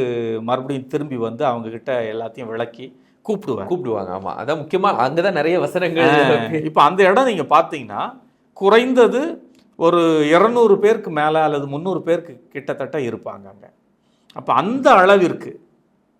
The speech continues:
Speaker 1: அதே போல, அ, ஊர்ல இருக்கக்கூடிய காட்சிகள்.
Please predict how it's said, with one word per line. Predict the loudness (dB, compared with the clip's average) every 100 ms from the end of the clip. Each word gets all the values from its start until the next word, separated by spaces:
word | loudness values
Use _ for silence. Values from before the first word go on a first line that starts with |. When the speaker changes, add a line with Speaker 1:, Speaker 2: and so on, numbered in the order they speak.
| _ _ _
Speaker 1:
அதே | -2 2 2
போல, | 4 2 4 4 2 2 0 0 0 -2 -6 -10 -8
அ, | -2 0 0 -2 -2 -4 -2
ஊர்ல | 0 2 2 4 4
இருக்கக்கூடிய | 4 -4 -6 -6 -4 -4 -6 -8 -12
காட்சிகள். | 0 0 0 -8 -16 -18